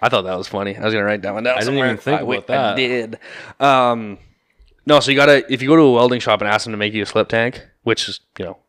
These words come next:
Speaker 1: it's cheaper than buying 'em, 'cause buying 'em, you're looking at two grand.
Speaker 2: Yeah.
Speaker 1: You
Speaker 2: What does it
Speaker 1: wanna,
Speaker 2: say?
Speaker 1: I don't know. Let, let, here, let me lean in here. He says, "My boys, gang, gang,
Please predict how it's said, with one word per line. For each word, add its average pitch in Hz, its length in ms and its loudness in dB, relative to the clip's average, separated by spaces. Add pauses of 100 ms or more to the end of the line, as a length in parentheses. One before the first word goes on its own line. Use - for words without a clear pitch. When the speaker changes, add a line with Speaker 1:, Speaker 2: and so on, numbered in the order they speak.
(120)
Speaker 1:
it's - 160 -12
cheaper 131 340 0
than 110 140 -2
buying 104 340 2
'em, 101 140 -8
'cause 120 120 -12
buying 123 280 4
'em, 180 120 2
you're 135 100 4
looking 131 220 0
at - 260 -6
two 113 140 -4
grand. 90 380 -12 (200)
Speaker 2:
Yeah. 92 220 -2 (1040)
Speaker 1:
You 110 200 -2
Speaker 2:
What 117 180 4
does 113 120 -2
it - 20 -12
Speaker 1:
wanna, - 100 -20 (920)
Speaker 2:
say? - 60 -18
Speaker 1:
I 127 40 -14
don't 143 100 -10
know. 143 140 -8 (340)
Let, 151 240 0
let, 143 140 0
here, 131 180 0
let 117 120 0
me 110 220 -4 (280)
lean 120 340 -12
in 117 180 -10
here. 113 340 -8 (1300)
He - 60 -20
says, 110 260 -12
"My 120 160 -4
boys, 139 380 0
gang, 120 320 -10
gang, 127 480 -6